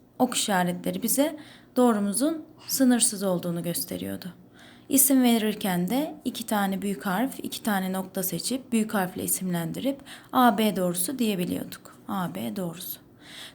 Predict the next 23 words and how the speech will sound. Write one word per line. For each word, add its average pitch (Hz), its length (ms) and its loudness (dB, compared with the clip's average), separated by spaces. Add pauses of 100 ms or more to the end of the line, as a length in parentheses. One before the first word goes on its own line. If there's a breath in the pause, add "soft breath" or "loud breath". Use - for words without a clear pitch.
Dolayısıyla 262 560 6
bu 277 60 4
ifadelerden 226 680 2
hangisi 226 520 2
doğru? 190 440 0 (240 loud breath)
Yalnız 226 460 6
iki. - 260 -10 (880 loud breath)
İkinci 302 320 6
sorumuza 233 420 4
geçelim. 180 460 -4 (2750)
İkinci 294 340 2
sorumuz 254 420 2
şöyle. 202 420 0 (680 loud breath)
Ölçüsü 311 440 8
yüz 269 300 2
bir 269 120 4
olan 214 460 4 (420)
açının 240 340 4
çeşidi 269 340 4
aşağıdakilerden 220 760 2
hangisidir 233 600 4
diye 170 160 2
soruyor. 185 440 -2